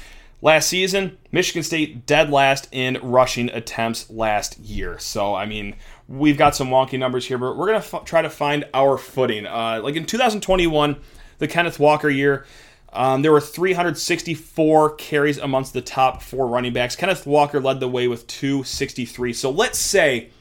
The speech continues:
four hundred carries amongst the running backs, which is, like, average. If, if not, it would be just a, a smidge below average in the Big Ten, but that would be a, quite the rise from last season,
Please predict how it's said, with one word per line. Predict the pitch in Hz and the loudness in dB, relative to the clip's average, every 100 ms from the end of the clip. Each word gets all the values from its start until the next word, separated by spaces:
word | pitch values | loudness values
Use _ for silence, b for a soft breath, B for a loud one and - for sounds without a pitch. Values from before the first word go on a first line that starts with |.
| b b b _ _ - _ | b b b _ _ -20 _
four | - 214 | 4 6
hundred | 214 208 | 8 4
carries | - 175 156 156 143 | 2 2 4 0 0
amongst | 156 143 139 135 | 0 2 0 0
the | 135 | 2
running | 123 117 104 | 2 0 -2
backs, | 98 101 | -4 -4
which | - - | -8 -6
is, | 269 233 208 | -6 -2 -2
like, | 175 160 b b b b b _ - | -2 -4 b b b b b _ 0
average. | 196 247 254 - | 2 4 0 -2
If, | 196 180 | -4 -6
if | 180 180 151 151 | -8 -6 -4 2
not, | 165 156 | 2 4
it | 143 | 4
would | 143 | 4
be | 139 | 2
just | 123 139 117 | 0 -2 -2
a, | |
a | 113 - | -10 -12
smidge | - - 156 151 131 | -10 -8 -4 -6 -2
below | 135 131 131 | 0 2 0
average | 113 120 123 123 113 | 0 -2 0 -4 -4
in | 123 | -8
the | 127 | -6
Big | 120 117 | -6 -6
Ten, | - 123 123 | -6 -6 -4
but | 117 117 | -4 0
that | 139 | 2
would | 135 | 2
be | 131 127 | 2 0
a, | 110 - b b b b _ | -2 -6 b b b b _
quite | - 214 214 | 2 4 6
the | 185 | 6
rise | 170 160 131 - | 8 8 6 2
from | 135 131 | 0 4
last | 135 139 - | 4 4 2
season, | 135 131 98 92 | -2 -2 -4 -12